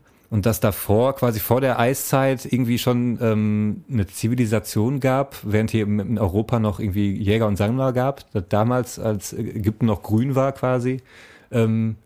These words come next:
die Techniken hatten, die überhaupt nicht mit unseren vergleichbar sind. Die probieren jetzt gerade so Sachen aus wie mit,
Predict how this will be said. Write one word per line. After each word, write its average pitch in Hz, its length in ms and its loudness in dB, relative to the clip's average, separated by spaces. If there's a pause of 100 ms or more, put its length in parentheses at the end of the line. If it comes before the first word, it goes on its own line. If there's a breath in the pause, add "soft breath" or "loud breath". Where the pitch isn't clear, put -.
(600 soft breath)
die 113 120 2
Techniken 127 520 0
hatten, 139 680 0
die 123 160 2
überhaupt 123 480 0
nicht 127 160 0
mit 120 100 0
unseren 127 240 0
vergleichbar 104 580 0
sind. 85 120 -2
Die 87 80 -4
probieren 110 340 0
jetzt 117 140 -4
gerade 113 160 -2
so 101 80 -4
Sachen 107 260 0
aus 113 240 0
wie 113 100 0
mit, 107 300 -2